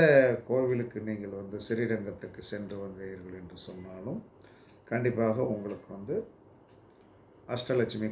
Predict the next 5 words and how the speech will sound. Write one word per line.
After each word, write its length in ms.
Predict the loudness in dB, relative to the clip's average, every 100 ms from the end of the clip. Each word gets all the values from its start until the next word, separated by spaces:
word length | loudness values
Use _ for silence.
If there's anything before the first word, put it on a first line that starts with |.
| -4
கடாட்சம் 440 | -8 -10 -10 -12
கிடைக்கும். 380 | -12 -16 -18 -20 -20 -20 -20 -20 -20 -20 -20 -16 -2
பத்மாவதி 640 | -2 0 6 8 8 6 2 0
தாயார் 400 | 0 2 0 -2 -4
திருப்பதி, 440 | -2 -2 -4 -8